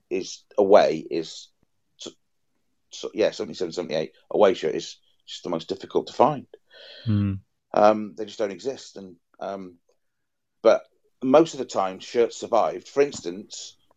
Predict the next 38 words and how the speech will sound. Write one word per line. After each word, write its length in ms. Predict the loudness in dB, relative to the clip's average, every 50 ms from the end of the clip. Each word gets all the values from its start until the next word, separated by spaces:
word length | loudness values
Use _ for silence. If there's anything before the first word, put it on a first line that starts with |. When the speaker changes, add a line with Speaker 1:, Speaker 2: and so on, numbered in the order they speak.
| _ _ _ _ _ _ _ _ _
Speaker 1:
the 140 | 6 8 8
only 160 | 8 8 6
shirt 220 | 2 2 2 2 2
in 80 | 2
the 80 | -4 -2
book 260 | -2 -2 -2 -2 0 2
of 180 | 2 2 2 0
the 220 | -4 -6 -6 -8 _ _ _ _ -20 _ _ 2
first 320 | 4 4 4 4 2 -2 _
ever 220 | 2 2 4 2 -2
yellow 340 | 0 0 0 2 2 0
shirt 280 | -2 -4 -6 -8 -6 -2
that 60 | -2 0
Arsenal 300 | 0 -2 -2 -6 -8 -6
wore, 240 | -6 -6 -6 -6 -8 -14
it 40 | -16
was 180 | -16 -16 -16 -16 -16 _
made 280 | -8 -2 0 0 2 2
in 80 | 2
long 180 | 0 -2 -2 -4
sleeve. 200 | -6 -8 -8 -8
It 100 | -8 -10
didn't 120 | -8 -6
have 80 | -4 -4
a 60 | -2
blue 160 | 0 0 -2
trim. 280 | 0 2 2 0 0 -2 _ _ _ _ _ _ _ _ _ _ _ _ _ _ _ _
And 120 | 2 6 6
they 80 | 6
used 400 | 6 6 4 2 2 2 0 2
it 280 | 2 4 4 4 2 -2 -8 _ _ _ _ _
in 120 | 0 2 6 8
long 260 | 8 8 6 4 -2
sleeve 400 | -6 -8 -8 -6 -6 -6 -6 -2
version 560 | 0 0 0 0 -2 -6 -12 -14 -14 -16 -16 -18 _ _ _ _ _ _
between 320 | -12 -10 -6 -6 -4 -2 -2
nineteen 360 | -2 -2 -2 -6 -8 -10 -8
sixty-eight 640 | -8 -10 -12 -10 -2 0 0 0 0 -2 -6 -10